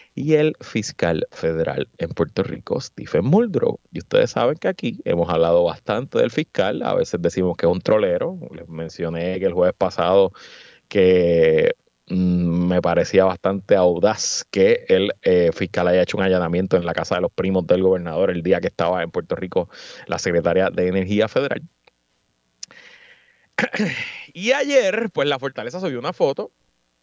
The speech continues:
en el Salón del Trono, que es el salón principal protocolar de Fortaleza, el salón dorado que ustedes han visto, que tiene muchos espejos, era donde se hacía,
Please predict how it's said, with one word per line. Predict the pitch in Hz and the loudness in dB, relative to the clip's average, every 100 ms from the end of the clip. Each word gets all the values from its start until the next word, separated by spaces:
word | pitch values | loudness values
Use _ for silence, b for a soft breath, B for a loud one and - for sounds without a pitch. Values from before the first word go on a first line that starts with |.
| _ _ - | _ _ -18
en | 87 | -14
el | 87 | -12
Salón | 95 76 | -12 -8
del | 90 - | -8 -2
Trono, | 92 110 104 - | -2 -2 -6 -4
que | 82 | -2
es | |
el | 80 | 0
salón | - 80 82 90 90 85 | 0 2 2 0 -4 -6
principal | - 85 85 85 85 90 | -6 -4 -2 0 0 0
protocolar | 82 82 80 82 82 | 0 2 4 4 4
de | 85 | 0
Fortaleza, | 85 120 117 104 - 180 | 0 0 2 2 0 -6
el | 156 | -4
salón | 92 90 | -2 2
dorado | 87 85 90 90 | 2 2 0 -2
que | |
ustedes | 90 82 | -4 -4
han | 78 | -4
visto, | 92 - | -4 -2
que | 90 | -2
tiene | 78 82 | 0 -2
muchos | 80 90 | 0 0
espejos, | - - 107 120 | 0 -2 0 0
era | 87 | 0
donde | 87 85 | -2 -2
se | - | -2
hacía, | - 85 | 0 -2